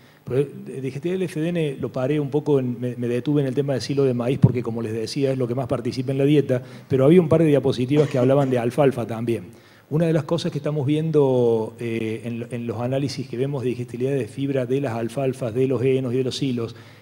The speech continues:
es que el porcentaje de digestibilidad del F D N es bajo, comparado con lo que uno lee que debería ser el,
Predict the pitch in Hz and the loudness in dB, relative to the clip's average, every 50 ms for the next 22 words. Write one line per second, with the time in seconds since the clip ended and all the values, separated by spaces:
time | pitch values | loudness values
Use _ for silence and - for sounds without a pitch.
0 | - - 156 - 190 160 131 - - - - 151 135 127 - 143 139 139 156 185 | -10 -8 -4 -2 -4 -4 -4 -8 -16 -10 -6 -4 -4 -4 -2 -2 -2 0 0 0
1 | 160 190 170 147 143 143 139 139 131 143 151 151 139 147 147 143 - 131 127 131 | 2 2 2 2 2 -2 -2 -2 -2 -2 0 0 0 0 -2 -2 -2 0 0 2
2 | 143 156 160 147 - - 160 139 127 147 131 123 - - - 95 87 - _ _ | 2 0 0 -4 -6 -6 -6 -6 -2 -2 -2 -4 -4 -8 -14 -16 -16 -18 _ _
3 | _ _ _ - - 135 135 123 135 131 139 156 175 180 175 156 151 139 135 123 | _ _ _ -8 -6 -6 -4 -4 -2 0 2 2 4 4 4 4 2 2 2 2
4 | 127 147 151 151 143 135 147 156 160 156 151 151 139 123 123 120 120 120 127 135 | 2 2 2 4 4 4 4 4 4 2 2 0 0 -2 0 0 -2 -2 0 0
5 | 131 - - - 143 143 143 143 143 - - 120 110 | 0 0 0 0 0 0 0 0 -4 -6 -10 -10 -10